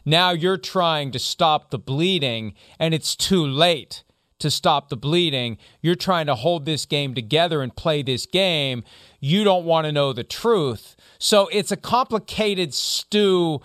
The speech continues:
of attitudes, 'cause I think Baker Mayfield would say, "I'm positive, I'm vaccinated, I'm perfectly fine, I wanna play." But if you're gonna tell me artificially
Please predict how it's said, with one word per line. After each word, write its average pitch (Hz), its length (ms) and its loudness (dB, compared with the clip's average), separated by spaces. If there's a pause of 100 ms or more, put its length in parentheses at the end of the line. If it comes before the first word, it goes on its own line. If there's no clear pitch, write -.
(200)
of 156 100 2
attitudes, 147 580 2
'cause 175 140 -2
I 220 100 6
think 202 140 -2
Baker 170 240 2
Mayfield 180 380 2
would 151 120 -2
say, 151 380 2 (840)
"I'm 143 140 -4
positive, 196 580 2
I'm 160 120 0
vaccinated, 160 580 2
I'm 139 100 0
perfectly 143 440 -2
fine, 135 560 0 (120)
I 170 120 6
wanna 147 280 2
play." 160 600 2 (320)
But 247 240 6
if - 100 -4
you're 214 120 -2
gonna 220 180 0
tell 196 320 2
me 170 240 0
artificially 156 960 0